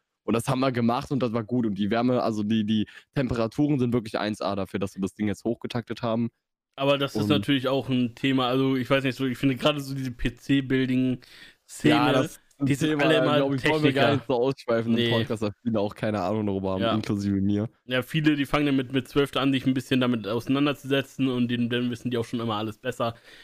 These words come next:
Speaker 2: Ey, weißt du, und selbst wenn die's besser wissen, keine Ahnung, lass doch einfach den Jungen da kurz bauen, gib einen Tipp so, aber jetzt nervt
Speaker 1: Ja,
Speaker 2: nicht
Speaker 1: ja.
Speaker 2: damit, so, weißt du?
Speaker 1: Ja, aber
Speaker 2: Ich
Speaker 1: jeder
Speaker 2: mein
Speaker 1: hat was anderes gesagt, das war ein bisschen nervig und deswegen war ich dann auch am Ende so, „Ja, okay,
Speaker 2: Ja.
Speaker 1: dann,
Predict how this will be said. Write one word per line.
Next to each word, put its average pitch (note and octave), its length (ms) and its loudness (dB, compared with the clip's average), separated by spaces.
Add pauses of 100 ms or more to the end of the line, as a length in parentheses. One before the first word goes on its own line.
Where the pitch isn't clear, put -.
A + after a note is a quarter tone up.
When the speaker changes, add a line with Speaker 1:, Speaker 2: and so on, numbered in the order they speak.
(140)
Speaker 2:
Ey, D3+ 220 0
weißt D#3 260 -2
du, E3+ 60 4
und D3+ 100 2
selbst D#3 220 0
wenn E3 140 2
die's D#3+ 180 -2
besser C#3 320 0
wissen, C#3 300 0
keine C#3 220 0
Ahnung, C#3 180 0
lass C#3 160 0
doch C#3+ 100 -2
einfach C3+ 200 0
den C3 140 2
Jungen C3+ 180 2
da B2+ 80 0
kurz A#2+ 240 -6
bauen, C3+ 320 0
gib D3+ 160 -4
einen C#3 160 -4
Tipp D#3+ 260 -2
so, D3+ 160 2
aber B2 640 0
jetzt B2 360 -8
nervt C3 300 0
Speaker 1:
Ja, G#2+ 80 2
Speaker 2:
nicht G#2+ 120 4
Speaker 1:
ja. G#2+ 100 0
Speaker 2:
damit, G#2+ 280 -2
so, G#2 140 -8
weißt G#2 220 -8
du? C3+ 160 -10 (580)
Speaker 1:
Ja, A2 260 0
aber B2+ 180 0
Speaker 2:
Ich C#3+ 60 6
Speaker 1:
jeder E3+ 120 4
Speaker 2:
mein E3+ 100 2
Speaker 1:
hat B2 60 -4
was A#2+ 160 0
anderes A#2 340 0
gesagt, G#2+ 300 -2
das G2+ 140 -6
war A2 160 0
ein G#2+ 80 -4
bisschen G#2+ 260 -4
nervig A2 340 -2
und G#2 140 -2
deswegen G#2 340 -2
war G2+ 120 -2
ich G2+ 80 -8
dann F#2+ 120 -6
auch F2+ 100 -4
am F#2 120 -2
Ende F#2 220 0
so, F#2 200 0
„Ja, F#2 120 0
okay, F#2 120 -4
Speaker 2:
Ja. G#2+ 120 -4
Speaker 1:
dann, F2 240 -4